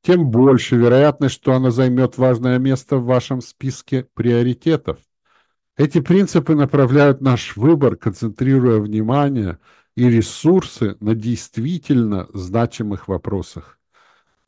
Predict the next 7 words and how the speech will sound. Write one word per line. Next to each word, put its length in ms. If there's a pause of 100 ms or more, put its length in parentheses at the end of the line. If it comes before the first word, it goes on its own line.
Соответствующие 880
задачи, 520
скорее 420
всего, 340
привлекут 600
наше 320
внимание, 720